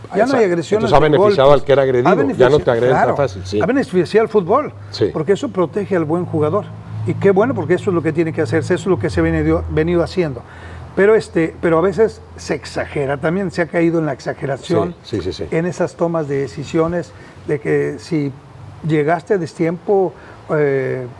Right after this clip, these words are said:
Speaker 1: y, y le, y le, y le pegaste a destiempo, pues es una tarjeta o puede ser hasta expulsión.
Speaker 2: Sí.
Speaker 1: Entonces depende, dicen que ya no cuenta el criterio,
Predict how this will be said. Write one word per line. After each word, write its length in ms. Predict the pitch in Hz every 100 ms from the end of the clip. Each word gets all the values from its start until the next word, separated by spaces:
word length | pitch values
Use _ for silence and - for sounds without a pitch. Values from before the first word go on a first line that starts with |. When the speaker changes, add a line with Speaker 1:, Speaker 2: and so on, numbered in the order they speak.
| -
Speaker 1:
y, 120 | 160
y 440 | 151 160 180 - 151
le, 400 | 147 143 135 139
y 120 | 160 151
le, 140 | 151 -
y 60 | 175
le 100 | 156
pegaste 460 | 160 156 208 208 277
a 40 |
destiempo, 600 | 185 - 156 156 208 220 - - -
pues 140 | 190 185
es 120 | 226
una 160 | 220
tarjeta 580 | - 160 139 208 - 156
o 120 | 170 147
puede 160 | 190
ser 180 | - 185
hasta 180 | 135 165
expulsión. 500 | - 143 - - - - -
Speaker 2:
Sí. 120 | -
Speaker 1:
Entonces 240 | - 160
depende, 480 | 165 175 202 240 233 - - - - - - - - - - - 170
dicen 340 | 180 156 180
que 140 | 165
ya 80 | 160
no 80 | 175
cuenta 280 | 151 170 170
el 60 |
criterio, 420 | 156 170 196 202